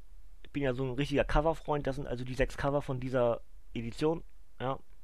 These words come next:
Hauptcover habe ich euch ja schon gezeigt. Ähm,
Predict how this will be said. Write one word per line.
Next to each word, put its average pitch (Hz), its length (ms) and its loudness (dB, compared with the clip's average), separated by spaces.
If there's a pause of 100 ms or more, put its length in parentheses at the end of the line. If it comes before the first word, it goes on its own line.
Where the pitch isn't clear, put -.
(120)
Hauptcover 131 380 0
habe 123 100 4
ich 117 80 -6
euch 117 80 -6
ja 113 60 -6
schon 110 160 -6
gezeigt. - 340 -2 (560)
Ähm, 120 500 2